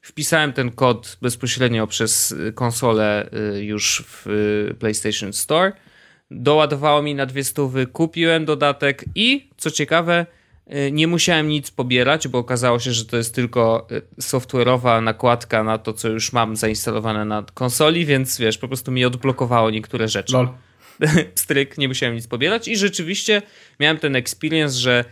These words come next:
Speaker 1: zapłaciłem pieniądze, mogłem grać. Więc, y,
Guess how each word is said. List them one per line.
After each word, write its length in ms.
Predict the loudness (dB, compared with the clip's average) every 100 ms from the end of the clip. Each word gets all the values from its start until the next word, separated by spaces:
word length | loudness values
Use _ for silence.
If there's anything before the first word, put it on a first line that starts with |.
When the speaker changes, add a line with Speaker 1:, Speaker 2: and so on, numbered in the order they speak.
| -12 -6
Speaker 1:
zapłaciłem 480 | -4 -2 -2 -2
pieniądze, 560 | 0 0 2 2 2 0
mogłem 380 | -2 0 2 2
grać. 460 | 2 0 0 -4 _
Więc, 400 | -6 -4 -4 -8
y, 440 | -6 -6 -6 -6